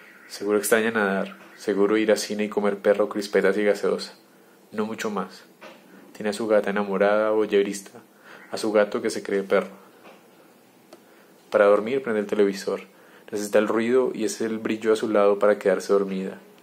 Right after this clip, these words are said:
Antes revisa una vez más el teléfono para ver las cifras, los videos de perritos, las recetas para el brunch saludable.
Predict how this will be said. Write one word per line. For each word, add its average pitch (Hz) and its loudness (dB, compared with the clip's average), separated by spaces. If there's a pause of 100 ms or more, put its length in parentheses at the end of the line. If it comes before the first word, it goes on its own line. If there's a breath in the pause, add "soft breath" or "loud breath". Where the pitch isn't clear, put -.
(640 loud breath)
Antes 104 -4
revisa 110 2
una 107 -2
vez 107 2
más 107 -2
el 110 -4
teléfono 101 -2
para 101 2
ver 98 4
las 95 -2
cifras, - -8
los 101 -4
videos 98 -2
de 104 0
perritos, 101 -2
las - -2
recetas 101 -4
para 107 2
el 104 2
brunch 95 -2
saludable. 101 -2